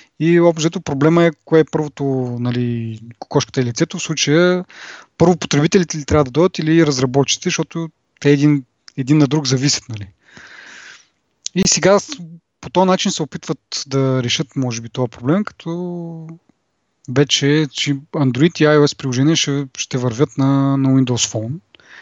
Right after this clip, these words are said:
А може би на, на Windows десет като цяло всъщност, защото те реално, то е една, една платформа, една система. И така ще,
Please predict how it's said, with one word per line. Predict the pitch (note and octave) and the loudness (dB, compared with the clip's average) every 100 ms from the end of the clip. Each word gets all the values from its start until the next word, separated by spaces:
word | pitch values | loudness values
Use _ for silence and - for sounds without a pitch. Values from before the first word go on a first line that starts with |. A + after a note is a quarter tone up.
| - | -4
А | C3+ | 4
може | C#3+ D#3+ C3+ | 6 6 4
би | C3 | 4
на, | E3+ E3+ F3 E3+ E3+ | 6 6 6 6 4
на | E3 | 4
Windows | E3+ F3 E3+ E3 | 4 4 2 2
десет | F3 - | 2 0
като | - - | -6 -4
цяло | - G3 | 0 0
всъщност, | C#3+ C3 - | 0 -8 -8
защото | A#2 D3 C#3 - | -8 -8 -10 -8
те | D3+ D3 - - - - - - | -4 -4 -4 -18 -20 -20 -10 0
реално, | C3+ C3+ C3+ C#3 C#3+ C#3 C#3+ - | 4 4 2 0 -2 -4 -8 -2
то | C#3+ | 2
е | C#3 | 4
една, | C3 C#3+ C3+ B2 - _ _ _ C#3 | 4 4 2 0 -12 _ _ _ -2
една | C3 | 0
платформа, | C3+ - - B2 B2+ | 0 -4 -6 -2 0
една | C3 B2+ | 0 0
система. | - - B2+ A2 F#2 _ _ - - _ _ - - - - _ _ _ _ _ | -2 -4 -4 -6 -10 _ _ -20 -20 _ _ -20 -20 -20 -20 _ _ _ _ _
И | C#3+ D3 D3 - _ _ _ _ _ _ - - | 0 4 4 0 _ _ _ _ _ _ -20 -8
така | - - | -2 2
ще, | D#3+ | 2